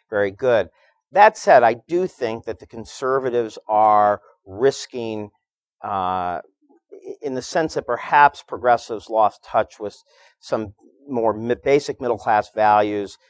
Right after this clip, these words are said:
you know, twenty, thirty years ago. I think President Clinton helped restore that. Tony Blair helped restore that. I think they're in danger right now.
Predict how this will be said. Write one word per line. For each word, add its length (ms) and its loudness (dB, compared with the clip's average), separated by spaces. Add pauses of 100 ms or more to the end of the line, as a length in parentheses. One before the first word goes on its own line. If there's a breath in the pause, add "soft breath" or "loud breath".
(140)
you 120 -14
know, 100 -6
twenty, 340 -6
thirty 300 -6
years 320 -4
ago. 220 0
I 40 2
think 220 -10
President 300 -10
Clinton 180 -10
helped 200 -6
restore 420 -4
that. 180 -2
Tony 200 -14
Blair 280 -6
helped 240 -6
restore 400 -10
that. 240 -4 (280 soft breath)
I 120 2
think 200 -4
they're 200 0
in 100 -6
danger 380 -8
right 240 -2
now. 300 -10